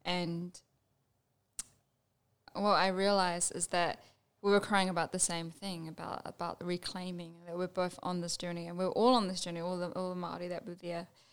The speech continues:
um, we're on this journey of reclaiming te reo Māori. And afterwards, I spoke to her, and she had moved from Australia. Um, her name's Antoinette, and she's in our class. And she had moved from Australia. Um,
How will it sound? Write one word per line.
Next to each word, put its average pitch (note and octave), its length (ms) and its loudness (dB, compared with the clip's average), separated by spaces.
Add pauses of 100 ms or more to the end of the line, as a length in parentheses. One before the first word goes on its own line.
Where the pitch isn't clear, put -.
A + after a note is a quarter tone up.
(260)
um, F#3 120 -4
we're F3 80 0
on F3+ 140 2
this F3 140 -2
journey F3 240 -2
of E3+ 120 -8
reclaiming F3 600 -6
te - 120 -16
reo F3 120 -4
Māori. E3+ 480 -4 (840)
And F#3 340 0
afterwards, F3+ 880 0
I F#3 80 -4
spoke - 380 2
to F#3+ 100 -2
her, F3+ 120 -2
and E3+ 600 -2 (800)
she G#3+ 240 4
had G#3 120 4
moved G3 220 2
from F#3+ 140 -6
Australia. F#3 640 2 (420)
Um, F#3 120 -2
her G#3 100 4
name's G#3 220 6
Antoinette, F#3 420 2
and - 80 -2
she's G3+ 160 -2
in G3+ 100 0
our F#3 80 -2
class. - 600 -2 (420)
And G#3+ 140 2
she C4+ 120 6
had A#3+ 100 4
moved A3 280 2
from G3+ 160 0
Australia. F#3+ 720 2
Um, F3+ 440 -4